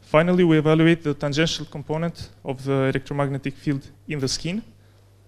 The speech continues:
And at the end, we obtain, uh, an intensity distribution of E field component along the head to foot direction,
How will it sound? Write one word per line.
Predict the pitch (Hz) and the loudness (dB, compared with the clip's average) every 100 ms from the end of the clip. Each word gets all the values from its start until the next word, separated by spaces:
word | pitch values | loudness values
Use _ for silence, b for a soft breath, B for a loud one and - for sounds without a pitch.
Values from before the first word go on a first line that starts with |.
| _ _ _ b b b b b b _ | _ _ _ b b b b b b _
And | - 139 | -6 -2
at | 135 | 0
the | 147 | 2
end, | 165 160 | 2 4
we | 151 | 6
obtain, | 151 147 156 160 151 | 4 2 0 0 0
uh, | 147 147 147 | 2 2 0
an | 147 | 0
intensity | 147 - 160 - 151 | -2 -2 -2 -2 -8
distribution | 139 143 135 139 151 170 | -4 -4 -4 -2 0 0
of | 147 - - - - | -2 -4 -10 -10 -10
E | - | -6
field | - 151 | -2 -2
component | 147 135 156 170 - - - B B B - | -2 -4 -2 -2 -6 -16 -20 B B B -8
along | 127 131 143 139 | -2 0 2 0
the | 139 | 0
head | 151 147 | 0 -2
to | - | -4
foot | - 135 | -6 -2
direction, | 135 135 151 - | 2 2 0 -4